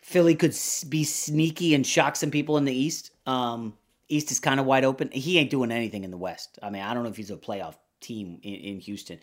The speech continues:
So I'm, I, it's, that's where I gotta remove the emotion from it. I, I'll let it marinate a little bit more. But, uh, it's time to get to our guest. Um, you guys know him from the N F L. He's got the ponytail. You can't spell his last name. Houshmandzadeh, boys with Chad Johnson, A K A Ocho Cinco.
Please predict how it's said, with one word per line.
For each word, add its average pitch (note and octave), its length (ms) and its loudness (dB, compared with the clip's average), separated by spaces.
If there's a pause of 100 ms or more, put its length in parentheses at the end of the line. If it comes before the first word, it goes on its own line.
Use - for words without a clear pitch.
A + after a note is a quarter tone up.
(140)
So - 160 2
I'm, A3+ 220 6
I, F#3 160 6 (220)
it's, G#3 220 4 (400)
that's G3+ 220 6
where A3 120 8
I F3+ 40 8
gotta D#3+ 180 4
remove C3+ 420 2
the A#2+ 100 2
emotion G#2+ 440 0
from F#2 180 -8
it. B2 80 -2
I, E3 140 2
I'll F#3+ 100 8
let A3 160 10
it D3+ 80 6
marinate D3 400 6
a B2 40 2
little A#2+ 200 0
bit G#2 160 -4
more. G#2 260 -6 (300)
But, - 280 4
uh, B2 260 4
it's D#3 160 -2
time F#3+ 180 6
to E3+ 60 2
get D#3+ 160 6
to D#3 80 4
our C3 80 6
guest. A2 380 -4 (400)
Um, A#2+ 420 0
you G3 120 2
guys E3 240 10
know D3 140 8
him C#3 80 6
from B2+ 140 2
the A#2+ 120 4
N A#2 80 2
F A2 160 -4
L. A2 220 4
He's A2 120 -2
got F#3 140 8
the C#3 60 0
ponytail. B2 800 6
You B2 80 -2
can't G3+ 260 4
spell E3 260 8
his C3 120 2
last A#2+ 320 2
name. G#2+ 280 -2
Houshmandzadeh, A#2+ 1000 4
boys D#3+ 320 6
with E3 120 2
Chad C#3+ 320 6
Johnson, A#2 540 -2
A C3+ 140 2
K C#3 380 4
A B2+ 60 2
Ocho B2 300 4
Cinco. G2+ 600 -4